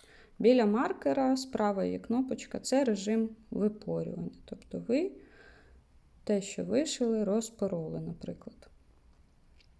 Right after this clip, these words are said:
Так, підемо далі. Що в нас далі? Е, почну по порядку з іконок.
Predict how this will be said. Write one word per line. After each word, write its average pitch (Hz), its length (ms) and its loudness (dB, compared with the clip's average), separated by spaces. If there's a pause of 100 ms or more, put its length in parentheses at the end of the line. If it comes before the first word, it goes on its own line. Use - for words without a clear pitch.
(1300)
Так, 170 380 -6
підемо 277 380 6
далі. 170 400 -2 (480)
Що - 340 -2
в 220 80 -4
нас 180 320 -4
далі? 170 260 -10 (840)
Е, 226 380 6
почну 240 500 2
по 254 100 0
порядку 233 520 2
з 196 80 -2
іконок. 175 600 -2